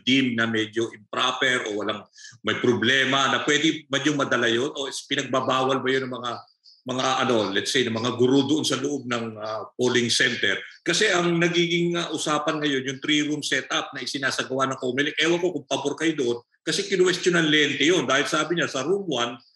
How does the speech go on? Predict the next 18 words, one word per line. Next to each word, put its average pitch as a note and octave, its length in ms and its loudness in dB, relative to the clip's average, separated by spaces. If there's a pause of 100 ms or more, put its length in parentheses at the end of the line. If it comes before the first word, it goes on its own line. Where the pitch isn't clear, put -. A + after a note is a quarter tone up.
(180)
may D3 160 2
holding F3 480 4
area C#3 320 2
para A#2 160 2
sa A2 160 -8
voters. A#2 480 0 (340)
Tapos F3 480 2
yung D3+ 160 2
room G#3+ 240 -2
two, C#3 400 0
dito F3 320 2
sasagutin D3 800 0
ang B2 160 -2
mga A#2+ 240 -4
balota G2+ 560 -2
sa G2 160 -6
room G#2 240 -10
two. E3+ 320 4